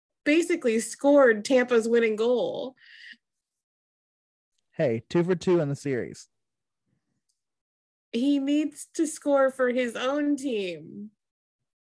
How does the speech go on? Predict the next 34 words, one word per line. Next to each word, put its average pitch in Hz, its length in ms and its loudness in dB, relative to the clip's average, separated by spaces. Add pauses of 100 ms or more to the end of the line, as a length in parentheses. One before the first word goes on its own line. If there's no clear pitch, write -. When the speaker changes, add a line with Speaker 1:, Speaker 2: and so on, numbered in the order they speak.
(140)
Speaker 1:
not 233 460 -4 (560)
our 226 220 2
opponents. 202 880 -6 (1000)
Speaker 2:
He 170 160 0
was 208 140 0
just - 240 -6
like, 180 280 0 (260)
"If 147 100 -2
I, 87 160 -10
let 170 160 0
me 214 80 0
take 175 240 -4
it 160 60 -2
however 135 300 0
I 127 100 -2
can 120 140 -8
get." 117 200 -8 (420)
He 214 300 0
just 233 180 -8
got 147 200 0
told 139 300 0
that 143 80 -2
he's 147 160 -6
being 123 300 -6
traded 170 380 -4
to 175 80 -10
Tampa, 185 380 -4
but 143 140 -4
he 147 100 -4
just 131 180 -14
didn't 127 160 -4
know 123 120 -4
when 123 100 -4
that 120 160 -6